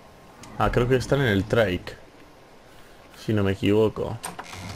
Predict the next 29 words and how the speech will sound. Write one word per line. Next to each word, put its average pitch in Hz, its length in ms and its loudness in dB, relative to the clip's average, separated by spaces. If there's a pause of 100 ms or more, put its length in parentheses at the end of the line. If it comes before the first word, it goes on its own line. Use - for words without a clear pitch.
(260)
Pero 98 720 6
como 104 180 0
se 98 100 -4
me 110 80 2
hayan 123 240 4
olvi-, 117 460 2
como 104 200 -2
se 113 120 -4
me 104 120 2
hayan 123 220 2
olvidado 117 360 4
abajo. 131 540 2 (1400)
<clears throat> 113 560 0
A 104 160 0
ver, 101 200 2 (500)
dime 123 160 4
que 110 80 2
están - 180 0
aquí, 107 180 2
por 104 160 2
favor. 107 300 4 (2500)
Eh, 107 680 4 (260)
no 110 100 0
fastidies. 98 720 -2 (1700)
¿A 110 100 -4
que 110 120 -2
las 104 220 -2
he 147 60 4
perdido? 143 600 4